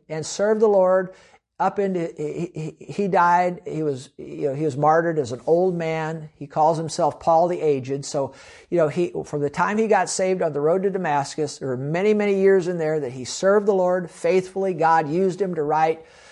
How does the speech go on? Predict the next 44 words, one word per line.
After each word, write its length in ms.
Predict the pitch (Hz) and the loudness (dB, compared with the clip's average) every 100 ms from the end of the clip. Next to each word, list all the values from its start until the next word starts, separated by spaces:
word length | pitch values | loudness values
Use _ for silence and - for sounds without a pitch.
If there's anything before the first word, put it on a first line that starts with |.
| - _ _ | -20 _ _
you 200 | - 175 | -6 -2
know, 120 | 151 | 2
over 200 | - 147 | 2 0
half 340 | 131 180 196 185 | 2 2 2 0
of 80 | 165 | -4
the 80 | |
New 160 | 160 175 | -2 -4
Testament. 640 | 180 175 - 156 135 143 - _ _ _ _ _ _ _ _ _ _ - _ _ - - - - - _ | -2 -4 -2 -8 -8 -10 -16 _ _ _ _ _ _ _ _ _ _ -20 _ _ -20 -20 -18 -18 -20 _
And, 340 | 160 160 165 160 | -2 0 0 0
uh, 260 | 147 143 - | 0 -2 -2
and 160 | 180 | 0
that 160 | 175 - | 0 2
thief 240 | 226 226 | 0 2
on 140 | 226 202 | 2 2
the 80 | 185 | 2
cross 640 | 226 214 170 170 - - _ _ _ _ - | 4 4 2 0 -8 -18 _ _ _ _ -8
that, 280 | 147 143 156 | -8 -6 -6
that 180 | 151 143 | -4 -2
<laughs> 0 | |
died, 320 | 147 143 139 - - - | 0 0 -2 -8 -20 -2
he 140 | 262 | 2
didn't 220 | 240 214 | 4 4
get 160 | 202 - | 2 0
to, 180 | 175 - | -2 -2
he, 240 | 139 165 180 | -6 -4 -2
he 80 | 208 | 2
didn't 200 | 196 185 | 2 4
do 120 | 196 | 4
all 160 | 127 | 2
that. 280 | 107 95 - _ _ _ _ _ _ | -2 -10 -14 _ _ _ _ _ _
He, 400 | - - 151 - | -16 -10 -6 -6
he, 140 | 175 - | -6 -6
he 360 | 147 190 180 | -2 0 0
had 200 | - 190 | 0 0
that 180 | 180 156 | 2 2
deathbed 420 | 185 185 160 170 | 2 0 2 2
experience, 580 | 156 - - 190 165 - | 2 -2 0 2 2 0
if 140 | 151 139 | -4 -4
you 100 | 135 | -2
will. 160 | 131 | -2
He 80 | 160 | -2
got 180 | 175 - | -2 -2
saved 320 | - 170 151 | -2 -2 0
just, 160 | 151 | -4